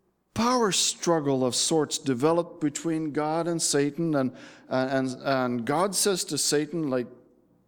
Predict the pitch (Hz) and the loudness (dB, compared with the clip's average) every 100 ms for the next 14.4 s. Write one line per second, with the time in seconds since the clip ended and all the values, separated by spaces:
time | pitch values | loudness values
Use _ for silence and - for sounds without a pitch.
0 | _ - 98 143 170 104 101 170 233 - | _ -12 -8 -6 -6 -8 -4 0 0 -2
1 | - 180 247 160 - 151 151 - - _ | 0 0 0 -4 -6 -6 -6 -10 -20 _
2 | 185 214 233 269 220 240 262 285 175 113 | -4 -2 0 -2 0 -2 0 -2 -2 -4
3 | - - - - - 139 135 123 143 175 | -12 -20 -20 -12 -2 0 0 0 2 0
4 | 165 143 165 151 131 - 151 143 175 165 | 2 2 2 0 -6 -8 -2 0 2 2
5 | 233 247 262 285 214 156 160 143 147 - | 4 4 4 4 2 4 4 2 0 2
6 | 202 220 - 185 180 190 233 202 190 247 | 2 4 2 2 4 4 4 4 4 4
7 | 214 156 139 147 185 185 175 156 165 - | 4 2 2 4 2 2 4 2 0 -14
8 | - - 185 226 262 254 240 233 226 196 | -16 0 2 4 2 2 4 4 4 4
9 | 190 196 196 190 175 170 160 151 139 143 | 4 2 2 2 4 2 2 0 2 0
10 | 143 117 147 156 165 170 156 170 175 170 | -2 -2 0 2 2 0 0 2 2 2
11 | 135 127 127 123 - - - - - 151 | 2 0 0 -2 -8 -16 -20 -2 4 6
12 | 175 214 208 180 175 196 202 190 170 156 | 6 4 4 4 4 4 4 2 4 4
13 | 156 175 156 151 147 139 143 143 143 208 | 2 2 2 4 2 2 4 4 2 2
14 | 226 175 98 | 2 2 0